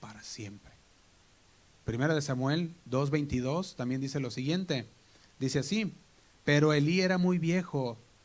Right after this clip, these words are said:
y oía de todo lo que sus hijos hacían con todo Israel y cómo dormían con las mujeres que velaban a la puerta del tabernáculo de reunión". Y dice el veintitrés,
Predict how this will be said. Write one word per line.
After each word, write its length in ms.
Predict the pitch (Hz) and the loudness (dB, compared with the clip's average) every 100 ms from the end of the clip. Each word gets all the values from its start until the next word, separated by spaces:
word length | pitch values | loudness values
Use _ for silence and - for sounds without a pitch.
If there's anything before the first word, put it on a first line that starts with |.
| - - - - - - | -20 -20 -20 -20 -20 -4
y 180 | 147 147 | 4 6
oía 440 | 139 143 175 220 | 6 4 4 2
de 140 | 190 151 | 2 0
todo 380 | - 170 214 | 2 4 6
lo 160 | 214 190 | 4 2
que 100 | 147 | -2
sus 240 | 143 139 | -2 -2
hijos 380 | 160 175 180 - - | -2 -2 -4 -6 -6
hacían 580 | 127 - - 170 190 196 | -6 -4 0 2 2 2
con 160 | 156 | -2
todo 180 | 139 165 | 0 2
Israel 400 | 180 147 139 180 | 2 2 2 2
y 100 | 175 | 0
cómo 280 | - 165 202 | 2 2 4
dormían 480 | 165 135 147 196 220 | 4 4 4 2 2
con 140 | 202 | 0
las 100 | 151 | 0
mujeres 480 | 139 127 151 170 180 | -2 -4 -4 -2 -2
que 140 | 156 | -2
velaban 400 | 127 123 135 180 | 0 0 0 2
a 40 | 170 | 0
la 120 | 131 | -2
puerta 320 | - 147 165 | -2 -2 -2
del 160 | 156 - | -2 -4
tabernáculo 720 | 123 123 120 139 147 185 160 | -4 -6 -4 -4 0 2 2
de 100 | 131 | 0
reunión". 580 | 117 117 117 120 156 196 | -4 -4 -2 -2 -2 -2
Y 80 | 127 | -2
dice 200 | 131 151 | -4 -4
el 40 | |
veintitrés, 540 | 135 131 120 165 147 | -4 -6 -4 -2 -2